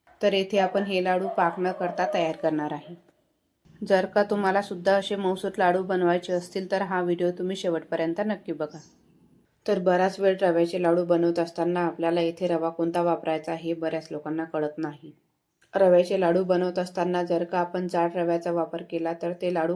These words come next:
खात असताना आपल्याला लाडू हा थोडा कचकच लागतो. रव्याचे लाडू बनवण्यासाठी आपल्याला येथे झिरो साईजच्या रव्याचा वापर करायचा आहे.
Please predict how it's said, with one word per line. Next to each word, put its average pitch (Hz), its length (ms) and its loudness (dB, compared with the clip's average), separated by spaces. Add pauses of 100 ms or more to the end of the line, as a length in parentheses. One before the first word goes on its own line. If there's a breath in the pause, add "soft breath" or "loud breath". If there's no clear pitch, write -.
खात 170 200 -6
असताना 165 400 -2
आपल्याला 165 340 -4
लाडू 170 300 -2
हा 165 260 -6
थोडा 165 160 -6
कचकच 156 480 -10
लागतो. - 380 -18 (800)
रव्याचे 185 420 2
लाडू 190 240 4
बनवण्यासाठी 180 680 2
आपल्याला 175 360 0
येथे 175 280 -2
झिरो 180 280 0
साईजच्या 175 400 -2
रव्याचा 165 360 0
वापर 156 300 -2
करायचा 151 480 -6
आहे. 151 220 -10